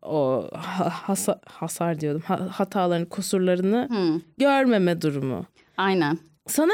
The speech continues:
Speaker 1: peki bir şey soracağım. Eee, dur birazcık şey oluyor, dağılıyor ama sormak istedim, merak ettim
Speaker 2: Dağılsın,
Speaker 1: çünkü.
Speaker 2: dağılsın.
Speaker 1: Eee, sen de şu anda uzun bir ilişkidesin. Sizin iki sene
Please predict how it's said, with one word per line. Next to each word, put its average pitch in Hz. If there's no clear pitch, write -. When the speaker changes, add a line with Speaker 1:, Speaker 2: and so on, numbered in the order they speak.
Speaker 1:
peki 359
bir 254
şey 311
soracağım. 190
Eee, 170
dur 165
birazcık 202
şey 214
oluyor, 165
dağılıyor 185
ama 311
sormak 214
istedim, 170
merak 175
ettim 160
Speaker 2:
Dağılsın, 156
Speaker 1:
çünkü. 160
Speaker 2:
dağılsın. 277
Speaker 1:
Eee, 180
sen 277
de 269
şu 254
anda 254
uzun 233
bir 226
ilişkidesin. 170
Sizin 247
iki 220
sene 311